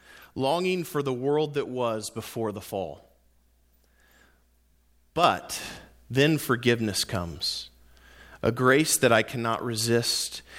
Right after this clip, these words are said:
and I just want to thank someone, I just want to thank someone for this.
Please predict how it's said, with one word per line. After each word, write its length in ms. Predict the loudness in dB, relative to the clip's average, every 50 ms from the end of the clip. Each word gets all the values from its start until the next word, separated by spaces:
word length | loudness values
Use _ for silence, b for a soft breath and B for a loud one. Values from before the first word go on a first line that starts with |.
| B B B B
and 140 | 0 2 4
I 120 | 4 4
just 240 | 4 2 0 -2 0
want 160 | 2 4 4
to 60 | 4 4
thank 320 | 4 4 4 4 4 4
someone, 680 | 2 2 2 2 2 0 0 -2 -2 -2 -2 -4 -6 -10 -12 -18 _ _ B B B B B B B
I 80 | B 0
just 200 | 2 2 2 4
want 180 | 4 4 4
to 60 | 4 4
thank 300 | 4 6 4 6 4 2
someone 480 | -2 -2 -2 -2 0 0 0 0 -2
for 160 | -2 -4 -4
this. 540 | -2 0 0 -2 -2 -4 -6 -6 -6 -8 -10